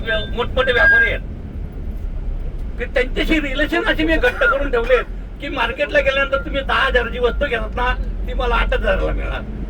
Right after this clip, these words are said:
ते पण चहा पाजून सेट मला देणार. एवढे असे दोस्ती याच्यामध्ये. भाजी वापरायचे व्यापारी म्हणणार,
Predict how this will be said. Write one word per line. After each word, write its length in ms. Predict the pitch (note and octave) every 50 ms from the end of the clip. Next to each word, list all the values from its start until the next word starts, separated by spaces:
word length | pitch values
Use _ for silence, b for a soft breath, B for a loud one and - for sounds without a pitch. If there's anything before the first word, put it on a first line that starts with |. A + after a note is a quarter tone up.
| - -
ते 100 | A#3 A#3
पण 260 | A#3 B3+ C#4+ D4 E4 E4 D#4 - - - - - - -
चहा 200 | - G#3+ A#3 C4+
पाजून 380 | C4+ - A#3 A#3 - C#4 C#4+ C#4
सेट 340 | - - A#3+ A#3 - - A3
मला 180 | A3 G3+ G#3
देणार. 320 | - F3+ F#3 E3+ E3+ E3+ F3 E3+ F3 - - - - - - - - - - - - - - - - - - - - - - - -
एवढे 180 | B3 C4 C4+ D4
असे 220 | D4 C4+ C#4+ D4
दोस्ती 340 | C#4 - D4 C#4+ - - C#4+ C#4 C4 B3 A#3 F#3+ F#3+
याच्यामध्ये. 480 | G#3+ G#3+ - A#3 A#3 A3 G3 - - - - - - - - - - - - - - -
भाजी 260 | - F3+ F3+ F3+ A#3 B3
वापरायचे 500 | B3+ B3 - C#4 C4+ C4+ C4 C4 - C4+
व्यापारी 360 | C4 B3+ A#3+ - C4 B3+ C#4
म्हणणार, 320 | C#4 C4 B3 A#3 A#3 A#3+